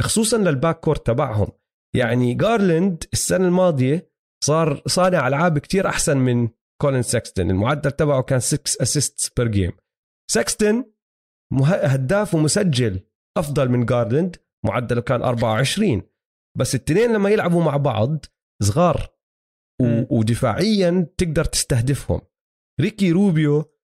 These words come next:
Speaker 1: بيساعدهم على الجهة الدفاعية، تقدر أنت تحرك سكستن تلعبه شوتينج جارد لما روبيو يكون على الملعب، تخليه يركز بس على التسجيل.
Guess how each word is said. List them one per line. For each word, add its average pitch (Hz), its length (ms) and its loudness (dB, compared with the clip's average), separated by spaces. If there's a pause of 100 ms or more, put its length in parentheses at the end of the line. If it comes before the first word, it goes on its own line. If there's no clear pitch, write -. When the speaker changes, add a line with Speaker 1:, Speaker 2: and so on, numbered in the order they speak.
(180)
Speaker 1:
بيساعدهم 185 560 0
على 139 100 0
الجهة 139 240 0
الدفاعية، 110 760 0 (380)
تقدر 165 400 -2
أنت 175 220 0
تحرك 160 760 -2
سكستن 143 560 -2
تلعبه 131 500 0
شوتينج 165 460 0
جارد 120 280 0
لما 117 200 2
روبيو 135 280 2
يكون 139 240 -2
على 104 140 -2
الملعب، 131 540 0
تخليه 147 280 2
يركز 135 420 -2
بس 131 280 -2
على 131 100 -2
التسجيل. 123 680 0